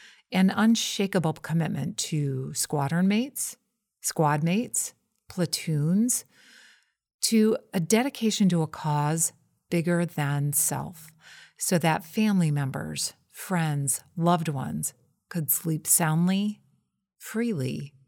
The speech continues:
at night. But unfortunately, because of time, circumstances,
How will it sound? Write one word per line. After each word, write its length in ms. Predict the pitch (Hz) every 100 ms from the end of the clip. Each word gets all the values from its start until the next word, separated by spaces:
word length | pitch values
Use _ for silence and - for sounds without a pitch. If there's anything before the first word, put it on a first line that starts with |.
| _ _ _
at 160 | - 151
night. 520 | 139 139 - - - _ _ _ - - - - _ _
But 140 | - 233
unfortunately, 1040 | 233 220 302 311 - 165 147 143 143 156 165 _ _
because 320 | 170 160 160
of 160 | 160 135
time, 680 | - 175 147 151 180 214 214 _ _ _ _ -
circumstances, 1200 | - 156 180 180 - 190 190 208 214 220 -